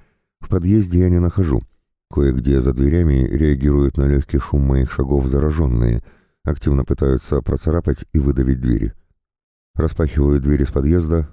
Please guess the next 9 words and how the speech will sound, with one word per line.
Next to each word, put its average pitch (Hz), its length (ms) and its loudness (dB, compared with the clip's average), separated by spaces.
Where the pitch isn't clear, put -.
осматриваюсь, 69 720 -2
с - 100 -18
ключа 87 340 0
открываю 90 420 0
машину 85 520 0
и 73 80 0
перебегаю 73 560 2
к - 100 -6
ней, 60 240 0